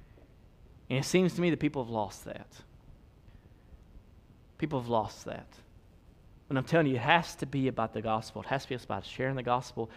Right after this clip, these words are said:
It has to be about us people, us telling people that hell is real,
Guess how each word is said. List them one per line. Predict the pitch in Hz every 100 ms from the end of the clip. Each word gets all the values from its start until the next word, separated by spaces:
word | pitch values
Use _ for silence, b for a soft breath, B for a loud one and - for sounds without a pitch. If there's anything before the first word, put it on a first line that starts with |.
| b b
It | 107
has | 131 139
to | -
be | 135
about | 120 107
us | - -
people, | 143 139 139 131 b b b b
us | 135 143 -
telling | - 143 160 151
people | - 151 - 107 98 b b
that | 110
hell | - 135 156
is | 170 139
real, | 131 123 120 127